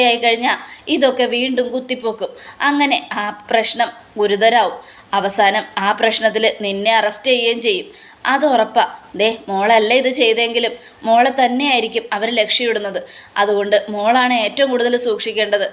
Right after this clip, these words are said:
"ശോ, ഒന്ന് മിണ്ടാതിരിക്കുക അപ്പച്ചി, ഞാൻ ആകെ ടെൻഷൻ അടിച്ചിരിക്കുക." "എൻ്റെ ടെൻഷൻ അതൊന്നുമല്ല, അവൾക്ക് എസ് ഐ സെലക്ഷൻ കിട്ടിയതുകൊണ്ട് അവൾ ചിലപ്പോൾ, ഏ, അങ്ങനെ സന്തോഷത്തിലിരിക്കുന്നതുകൊണ്ട് അനി എന്തെങ്കിലും സമ്മാനം അവൾക്ക് കൊടുക്കുമെന്ന് എൻ്റെ പേടി."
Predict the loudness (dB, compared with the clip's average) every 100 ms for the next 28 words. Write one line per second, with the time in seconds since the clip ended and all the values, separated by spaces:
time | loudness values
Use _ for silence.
0 | -8 -20 -8 0 0 0 -2 2 4 4
1 | 4 2 2 0 -2 -2 -4 -4 -6 -10
2 | -20 -12 -2 2 2 2 -2 -2 -2 -4
3 | -4 -6 -6 -6 -6 -2 0 -2 -8 -10
4 | 0 2 2 2 2 0 0 -2 -2 0
5 | 0 0 -2 -4 -16 -2 2 4 2 2
6 | -2 0 -2 0 0 0 0 0 0 -4
7 | -4 0 0 0 2 0 0 -4 -16 -2
8 | 0 0 0 0 0 0 2 2 0 -10
9 | -2 2 4 4 2 -2 -2 2 2 2
10 | 0 0 0 0 -4 -4 -2 -2 -2 -4
11 | -2 -2 0 0 -2 -4 -4 -4 -2 -2
12 | -2 0 0 0 0 0 0 0 0 0
13 | -2 0 0 -2 -2 -2 -2 -4